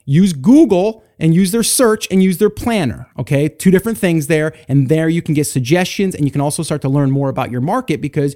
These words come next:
you're gonna see some of these random searches that are around that product that aren't necessarily the keyword itself. They're just related.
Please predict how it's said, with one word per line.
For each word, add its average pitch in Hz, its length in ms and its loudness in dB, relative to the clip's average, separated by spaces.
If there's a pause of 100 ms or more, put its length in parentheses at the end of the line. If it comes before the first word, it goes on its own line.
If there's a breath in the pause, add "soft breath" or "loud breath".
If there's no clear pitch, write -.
(120)
you're 165 100 -6
gonna 196 140 -2
see 190 280 -4
some 170 180 -6
of 160 80 -4
these 156 160 -2
random 139 300 -2
searches - 440 -4 (140)
that 156 100 -2
are 151 140 0
around 156 380 -2
that 143 160 -4
product 196 400 -6
that - 240 -4
aren't 175 180 -2
necessarily 143 540 -4
the 120 120 -6
keyword 127 360 -2
itself. - 360 -8
They're 131 120 -4
just 131 240 -6
related. 127 520 -4